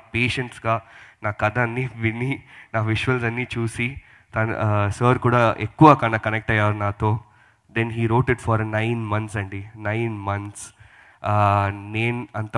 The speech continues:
ప్రెషర్ ఇయ్యలేదు సార్కు, because మా many filmmakers in Telugu industry and actors said, "If he takes time to write, it's going to be for generation."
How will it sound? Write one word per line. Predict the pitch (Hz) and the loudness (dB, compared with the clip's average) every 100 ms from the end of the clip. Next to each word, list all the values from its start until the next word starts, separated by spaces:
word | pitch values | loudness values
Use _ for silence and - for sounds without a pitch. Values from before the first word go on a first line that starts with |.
| 107 | -2
ప్రెషర్ | 107 101 127 110 | -2 -2 -2 -4
ఇయ్యలేదు | 113 117 113 | -2 -2 -2
సార్కు, | 107 110 110 113 120 135 _ - _ _ | -2 -2 -2 -2 -8 -14 _ -20 _ _
because | 110 123 120 - - _ _ _ - - | -2 2 2 0 -14 _ _ _ -20 -14
మా | 113 120 117 120 | -4 0 0 0
many | 123 135 | 0 0
filmmakers | 127 123 123 113 117 110 | 2 2 0 0 -2 -4
in | 110 | -4
Telugu | 107 107 107 107 | -2 -2 -2 -2
industry | 107 - 113 104 | -4 -4 -6 -6
and | 107 101 - - | -6 -12 -10 -6
actors | 104 - 110 - | -6 -4 -8 -4
said, | 107 - _ - - 107 | -6 -8 _ -20 -12 -4
"If | 120 - | -2 0
he | 117 - | 0 2
takes | 117 113 - 113 | 0 0 -4 0
time | 113 117 113 | 2 2 0
to | 107 | 2
write, | 110 117 113 110 | 2 2 -2 -10
it's | - - | -10 2
going | 110 107 107 | 2 2 -2
to | 113 | -2
be | 107 110 | -4 -2
for | 104 104 | -2 -2
generation." | 98 104 101 110 | -6 -4 -4 -6